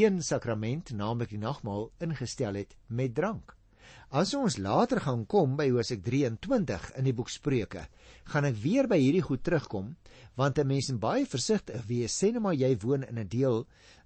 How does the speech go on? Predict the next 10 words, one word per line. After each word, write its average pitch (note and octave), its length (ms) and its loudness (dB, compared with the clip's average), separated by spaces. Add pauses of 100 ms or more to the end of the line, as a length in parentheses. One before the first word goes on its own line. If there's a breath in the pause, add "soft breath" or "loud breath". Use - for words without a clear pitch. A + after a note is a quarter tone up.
(140)
waar G#2+ 340 0
daar G#2+ 400 -2
baie A#2 340 2
wingerd D3 380 2
is, - 380 -10
soos C3+ 320 -2
in B2 160 -6
die A2+ 160 -2 (680)
mooi B2 300 2
Boland, A#2+ 520 6